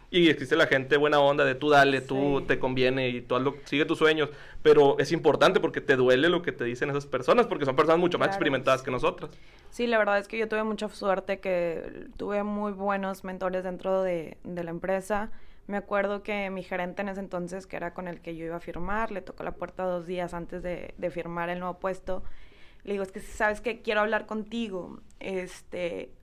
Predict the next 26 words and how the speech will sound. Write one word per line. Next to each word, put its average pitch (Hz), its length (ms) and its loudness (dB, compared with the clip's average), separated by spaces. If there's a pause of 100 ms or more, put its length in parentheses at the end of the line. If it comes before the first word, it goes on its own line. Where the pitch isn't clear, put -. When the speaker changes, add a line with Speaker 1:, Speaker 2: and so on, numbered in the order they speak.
Speaker 2:
no 208 280 -4
voy 214 140 0
a 226 80 -2
firmar". 180 540 -8 (840)
Me 196 120 -8
dice, 180 220 -12 (460)
"¿Cómo?". 311 420 0
O 165 80 -4
sea, 165 580 -6 (220)
para 202 280 2
esto 214 380 -4
era 226 200 0
un 233 120 -4
puesto 240 380 -4
que 240 80 -4
la 220 140 4
verdad, 185 420 0
eh, 190 540 -6
la 190 100 -2
mayoría 196 320 -2
de 202 80 0
las 220 160 -2
personas 202 560 -8
que 247 120 -6
lo 226 120 -6
tenían 214 520 -4